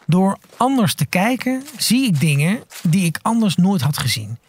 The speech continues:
En ik merk dat ik voor het eerst echt met gespitste oren door het bos loop. En ik weet nu hoe een zanglijster klinkt.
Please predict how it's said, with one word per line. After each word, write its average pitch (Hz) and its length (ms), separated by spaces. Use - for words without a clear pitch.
En 185 100
ik 180 120
merk 208 280
dat 185 140
ik 180 140
voor 170 220
het 160 200
eerst 233 380
echt 247 300
met - 400
gespitste - 800
oren 208 300
door 147 140
het 131 120
bos 151 240
loop. 113 340
En 202 100
ik 190 100
weet 202 200
nu 240 140
hoe 185 340
een 147 200
zanglijster 151 580
klinkt. 196 420